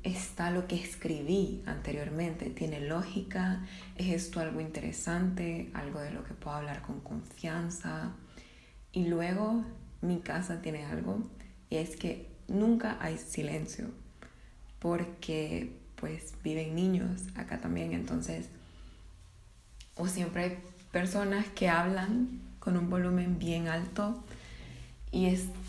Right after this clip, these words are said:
hay una calle enfrente, entonces se escuchan los carros. Y hoy estoy, pues, encerrada, con todas las ventanas cerradas, todas las puertas cerradas. Y dije yo, ok,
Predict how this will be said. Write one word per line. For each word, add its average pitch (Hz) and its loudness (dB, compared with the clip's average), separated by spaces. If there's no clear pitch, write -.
hay 175 4
una 185 2
calle 208 8
enfrente, 208 2
entonces 180 -4
se 185 -2
escuchan 180 -2
los 170 -4
carros. 202 4
Y 175 2
hoy 202 4
estoy, 180 0
pues, - -6
encerrada, 190 4
con 170 -6
todas 185 0
las 202 2
ventanas 180 0
cerradas, 180 0
todas 180 2
las 185 0
puertas 185 -4
cerradas. 180 0
Y 190 4
dije 190 4
yo, 175 2
ok, - -2